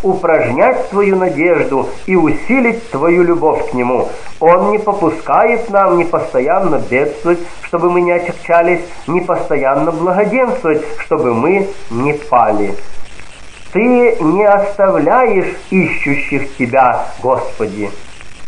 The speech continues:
Другой переводчик говорит: "Ибо не оставил". Тоже говорится и в другом месте: "Воззрите на древние роды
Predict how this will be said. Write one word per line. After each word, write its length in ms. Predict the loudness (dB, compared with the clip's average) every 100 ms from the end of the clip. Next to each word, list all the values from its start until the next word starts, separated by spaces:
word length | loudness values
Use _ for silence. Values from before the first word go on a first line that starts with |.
| -4 -4 -6 -8 -10 -12 -12 -10 -10 -10 -6
Другой 280 | -2 0
переводчик 440 | 0 0 0 0 0
говорит: 400 | 2 2 0 -2 -6 -8 -2
"Ибо 460 | 0 4 4 4
не 240 | 4 2 4
оставил". 920 | 4 2 -2 2 2 2 2 -2 -2 -8 -12 -14 -8
Тоже 220 | -2 2 2
говорится 420 | 2 0 0 -2
и 40 |
в 40 | 0
другом 380 | 0 2 2 2
месте: 480 | 0 0 0 0 0 -10 -12 -12 -8 -6 -4 -6 -6 -8 -10 -12 -10
"Воззрите 1080 | 0 0 0 -2 0 2 0 2 2 4 0
на 340 | -2 0 2 0
древние 720 | 0 0 2 2 2 2 4
роды 580 | 4 4 4 2 0